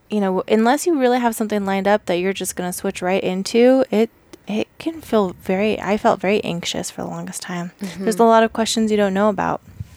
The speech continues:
Speaker 1: And especially in the, in the pandemic last year, I didn't know at all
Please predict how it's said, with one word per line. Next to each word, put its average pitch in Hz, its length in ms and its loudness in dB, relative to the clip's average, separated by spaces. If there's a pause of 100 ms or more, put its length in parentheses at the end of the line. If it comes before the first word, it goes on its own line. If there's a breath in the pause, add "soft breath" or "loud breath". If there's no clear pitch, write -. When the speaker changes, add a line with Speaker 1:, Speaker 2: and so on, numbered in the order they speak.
(880 loud breath)
Speaker 1:
And 208 100 0
especially 196 500 4
in 180 160 -2
the, 143 240 0
in 196 120 0
the 151 80 -2
pandemic 175 520 -4
last - 260 -6
year, - 120 -4
I - 100 2
didn't - 240 -4
know - 300 0
at 208 140 -2
all 202 360 -2